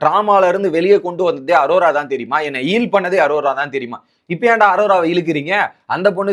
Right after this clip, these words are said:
சிவனேன்னு அந்த பொண்ணு வேலையை பார்க்குது, ஏன்டா இப்ப அரோராவை கூட்டு வரீங்கன்ற மாதிரி தான் இருந்தது. ஓகே, உடனே,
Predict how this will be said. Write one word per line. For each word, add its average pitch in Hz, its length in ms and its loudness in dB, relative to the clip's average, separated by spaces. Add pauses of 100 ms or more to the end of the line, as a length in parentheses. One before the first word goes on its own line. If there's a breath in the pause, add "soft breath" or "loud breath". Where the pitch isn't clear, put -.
சிவனேன்னு 196 460 0
அந்த 165 140 -2
பொண்ணு 165 260 -6
வேலையை 160 260 2
பார்க்குது, 143 260 -2 (280 soft breath)
ஏன்டா 240 240 2
இப்ப 180 160 0
அரோராவை 202 300 4
கூட்டு 160 240 -2
வரீங்கன்ற 156 360 -2
மாதிரி 147 140 -2
தான் 160 120 -2
இருந்தது. 147 340 -6
ஓகே, 143 180 -2 (1000)
உடனே, 175 260 0